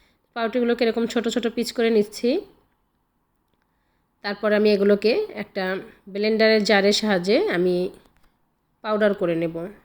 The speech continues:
ব্লেন্ডারের মধ্যে আমি পাউরুটিগুলো দিয়ে দিচ্ছি, তারপর আমি এগুলোকে একটু গুঁড়ো করে নিচ্ছি। এই যে গুঁড়ো করে নিচ্ছি, দেখেন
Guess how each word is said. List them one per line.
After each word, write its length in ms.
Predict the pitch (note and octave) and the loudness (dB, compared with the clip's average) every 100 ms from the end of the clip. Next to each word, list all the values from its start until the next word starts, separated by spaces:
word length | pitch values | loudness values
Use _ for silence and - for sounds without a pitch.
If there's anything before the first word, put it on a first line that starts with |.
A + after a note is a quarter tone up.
| _ _ _ _ _ _ _ _ _ _ _ _ _ A3 | _ _ _ _ _ _ _ _ _ _ _ _ _ -10
ব্লেন্ডারের 420 | A3 A3 A3+ A#3 | -4 0 2 4
মধ্যে 240 | A3+ G3 A3+ | 2 2 2
আমি 140 | A3 D#4+ - - | 4 2 0 -4
পাউরুটিগুলো 480 | G3+ G3+ G#3 G3+ G3+ | -2 0 0 2 2
দিয়ে 200 | G#3+ A3+ | 4 4
দিচ্ছি, 360 | A3+ A3 - A#3+ G4 - _ _ _ _ | 2 -2 -2 0 0 -6 _ _ _ _
তারপর 220 | F#3 F3+ G3 | -20 -12 -6
আমি 180 | G3 | 0
এগুলোকে 420 | G3 F#3+ G3 G3 G#3 | 0 0 -2 -2 -2
একটু 200 | G#3 D4 G4+ - G#3+ | -2 -4 -4 -6 -6
গুঁড়ো 180 | G#3 G#3 | 0 0
করে 220 | G3+ F#3+ | 2 0
নিচ্ছি। 360 | F3 F3 - F3 F#3+ - _ _ _ _ _ - | 0 -4 -6 -6 -8 -16 _ _ _ _ _ -18
এই 80 | G3+ | -10
যে 60 | |
গুঁড়ো 200 | G#3 A#3 | -2 -2
করে 180 | A#3+ A#3+ | 2 4
নিচ্ছি, 180 | A#3+ A#3 | 4 4
দেখেন 280 | A3 A3 B3+ | 0 2 0